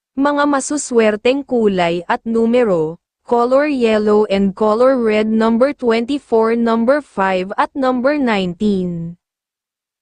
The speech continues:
Capricorn, ngayong araw ang Capricorn ay pinapatnubayan ng mga pahiwatig mula sa kalikasan. Ipinapakita ng mga bituin na ikaw ay madisiplina ngunit mabilis mapikon.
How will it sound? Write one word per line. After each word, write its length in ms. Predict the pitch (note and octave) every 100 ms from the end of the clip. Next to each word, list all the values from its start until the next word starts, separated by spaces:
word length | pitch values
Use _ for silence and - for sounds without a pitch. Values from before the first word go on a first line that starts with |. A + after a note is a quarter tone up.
| _ _
Capricorn, 1040 | C#4 C4+ - E4 - A3 F#3 F3+ E3+ F3+ _ _ _ A#3
ngayong 480 | A#3 A#3+ A#3 A3+
araw 400 | G3 G#3+ A#3 C#4
ang 160 | D4 E4
Capricorn 880 | - C4 B3+ D4 D4 - F#3+ F3+ F#3+
ay 160 | A3
pinapatnubayan 1200 | G#3+ A3 G3+ F#3 A#3+ B3+ C#4+ C#4 A#3 G#3+ G#3 G#3
ng 160 | A3 C4
mga 240 | C4 A#3+ A3+
pahiwatig 720 | B3+ C#4+ D4+ A#3+ G3+ F#3+ F#3+
mula 480 | F#3+ G3 G3 F#3 F3
sa 160 | F#3 C4
kalikasan. 1040 | D4 C#4+ D#4 B3 G3+ G3+ - F3 E3+ F3+ _ _ -
Ipinapakita 1040 | B3+ B3+ A3 G#3 - C4+ - B3+ B3 B3+
ng 160 | B3+ A3+
mga 240 | A3 A3
bituin 640 | G#3+ C4 D4 A3 G3+ G3+
na 80 | G3+
ikaw 480 | G3 G3 G3 F#3 F3+
ay 80 | A#3
madisiplina 880 | B3+ B3+ C#4+ D#4+ D4+ B3+ A#3 G#3+ G3
ngunit 400 | G3 A3 A3+ A3
mabilis 560 | G#3 F#3+ F#3+ F#3+ F#3
mapikon. 960 | B3 B3 C#4 A3+ G#3+ G3 F#3 E3+ D#3+